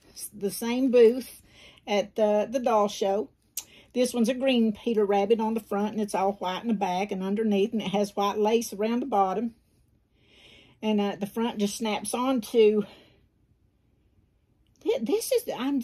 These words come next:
I just can't, and, uh, this is gonna be for new doll clothes,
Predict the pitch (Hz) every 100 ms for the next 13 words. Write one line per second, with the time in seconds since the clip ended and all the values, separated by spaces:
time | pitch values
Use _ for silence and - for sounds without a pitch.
0 | - 240 233 254 - 277 247 - - -
1 | - _ 220 214 214 208 - - _ _
2 | _ _ _ - 226 269 254 226 269 240
3 | 240 - - 226 262 294 262 220 214 226
4 | 214 233 247